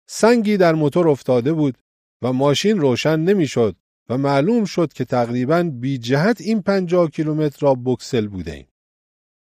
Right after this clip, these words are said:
من به حضرت زینب سلام الله علیها گله کردم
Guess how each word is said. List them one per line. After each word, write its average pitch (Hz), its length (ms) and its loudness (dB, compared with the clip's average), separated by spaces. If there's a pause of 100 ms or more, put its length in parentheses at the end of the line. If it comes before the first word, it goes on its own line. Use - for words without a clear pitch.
(120)
من 269 160 4
به 214 100 6
حضرت 185 380 4
زینب 165 480 0
سلام 147 380 -2
الله 123 200 -2
علیها 113 460 -2
گله 120 280 -4
کردم 92 520 -6